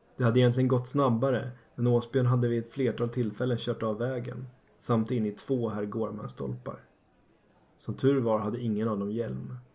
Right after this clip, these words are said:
"Titta Åsbjörn, vad vackert."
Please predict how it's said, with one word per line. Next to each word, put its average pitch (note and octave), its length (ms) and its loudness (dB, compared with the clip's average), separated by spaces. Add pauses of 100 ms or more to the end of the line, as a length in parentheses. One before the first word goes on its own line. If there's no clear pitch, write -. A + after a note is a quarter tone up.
(640)
"Titta C#3 360 2
Åsbjörn, A#2 480 0
vad B2 120 4
vackert." - 600 -2